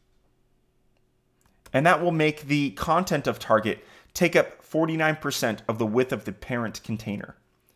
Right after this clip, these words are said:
And that's exactly what we want. This is exactly what we want it to look like on our desktop.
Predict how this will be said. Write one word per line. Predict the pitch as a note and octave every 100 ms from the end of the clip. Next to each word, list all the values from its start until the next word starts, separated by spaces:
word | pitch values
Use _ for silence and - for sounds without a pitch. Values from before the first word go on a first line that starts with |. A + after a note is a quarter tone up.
| _ _ -
And |
that's | G3+ G#3+
exactly | C3+ G2+ A#2+ A#2 C3+
what | A#2 -
we | A#2
want. | G#2+ F#2+ - - - - - _ _ -
This | E3+ F3+
is | D3+
exactly | B2 A2 D3 E3+
what | D#3+ C#3
we |
want | C#3+ C3+ C3
it |
to | B2+
look | A2+ A2
like | G2+ -
on | G#2+ G2+
our | G2
desktop. | G2 - - - -